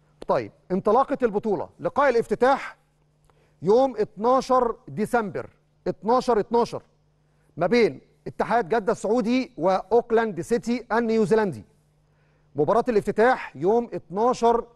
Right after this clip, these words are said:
اتناشر ما بين اتحاد جدة السعودي وأوكلاند سيتي النيوزيلندي. في مباراتين هيتلعبوا يوم خمستاشر اتناشر، الأهلي سيكون طرف هذه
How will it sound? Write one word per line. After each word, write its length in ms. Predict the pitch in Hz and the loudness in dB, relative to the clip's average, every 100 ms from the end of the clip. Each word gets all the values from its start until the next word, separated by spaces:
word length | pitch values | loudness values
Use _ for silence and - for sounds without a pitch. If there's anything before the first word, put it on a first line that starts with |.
| _ - | _ -8
اتناشر 540 | 185 214 226 208 123 - _ _ _ _ | -6 0 0 0 -6 -14 _ _ _ _
ما 80 | 135 | -4
بين 280 | 165 220 180 | 2 2 2
اتحاد 400 | 135 - 156 208 | -4 -8 -2 -2
جدة 240 | 147 214 208 | 0 0 -2
السعودي 540 | 143 180 226 214 240 160 | -2 0 0 0 -4 -2
وأوكلاند 580 | 165 175 214 214 208 | -2 0 0 0 -2
سيتي 380 | 151 214 214 214 - | -2 -2 -2 -6 -2
النيوزيلندي. 680 | 202 202 185 165 135 110 - _ _ _ _ _ _ _ _ _ _ _ _ _ _ | -2 0 2 2 0 -6 -16 _ _ _ _ _ _ _ _ _ _ _ _ _ _
في 280 | - 240 277 | 0 4 4
مباراتين 520 | 240 220 202 226 254 | 4 2 2 2 2
هيتلعبوا 560 | 214 196 220 254 214 202 | 2 0 2 0 2 2
يوم 160 | 233 | 2
خمستاشر 760 | 220 196 185 - 233 226 226 220 | 0 -4 -4 0 0 2 0 0
اتناشر، 440 | 196 - 165 - - _ _ _ _ _ 147 | -8 -6 -8 -8 -20 _ _ _ _ _ -4
الأهلي 640 | 160 208 226 226 247 254 | 0 2 2 2 -2 -6
سيكون 560 | - 180 151 - 196 214 | -8 -4 -2 -2 -4 -4
طرف 580 | - 208 226 - - - _ _ _ _ | -2 0 0 -2 -14 -20 _ _ _ _
هذه 520 | 147 156 147 202 214 | -2 -2 0 2 0